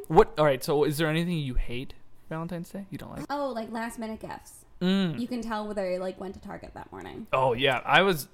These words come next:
Speaker 1: I was big
Speaker 2: Mm-hmm.
Speaker 1: on, uh, getting the flowers Target or Walgreens that's
Speaker 2: Mm-hmm.
Speaker 1: right up front that they have, and I just take off the price tag and
Speaker 2: Uh-huh.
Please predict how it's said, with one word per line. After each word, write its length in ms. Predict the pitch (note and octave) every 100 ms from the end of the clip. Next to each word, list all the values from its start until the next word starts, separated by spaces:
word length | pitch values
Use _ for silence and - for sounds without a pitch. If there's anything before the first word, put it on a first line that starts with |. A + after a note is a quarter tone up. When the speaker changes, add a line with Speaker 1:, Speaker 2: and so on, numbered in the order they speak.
| D3+
Speaker 1:
I 60 |
was 140 | F3 E3+
big 320 | C#3 D3+ D#3
Speaker 2:
Mm-hmm. 80 | C#3+
Speaker 1:
on, 380 | C#3+ C#3+ C3+ B2+ - - - -
uh, 140 | - B2+
getting 300 | C3 D3+ D#3+
the 80 | C#3+
flowers 840 | - D3 D3 D#3+ E3 D#3+ - -
Target 300 | D#3 D#3 C#3+
or 80 | B2
Walgreens 500 | A#2+ B2 C#3 D#3 A#2+
that's 120 | -
Speaker 2:
Mm-hmm. 80 | A#2
Speaker 1:
right 140 | C#3+ D3
up 140 | C#3+
front 320 | - C3+ C#3
that 100 | D#3
they 80 | D#3
have, 200 | F3 G3 - - -
and 80 | C3+
I 100 | C3
just 160 | A#2+ -
take 180 | C3+
off 160 | C3+ B2+
the 460 | - - - A#2 - -
price 200 | - A2+
tag 360 | - E3+ F3 D3+
and 300 | G#3 G#3 G3+
Speaker 2:
Uh-huh. 180 | G3